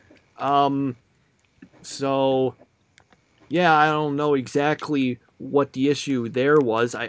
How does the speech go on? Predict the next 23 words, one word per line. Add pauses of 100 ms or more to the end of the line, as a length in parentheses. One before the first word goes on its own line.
I
mean,
I, (1300)
I,
I, (400)
like,
her
name,
it,
it, (140)
can
you
trademark?
Well,
no,
I
think
she's
got
a
label
named,
uh,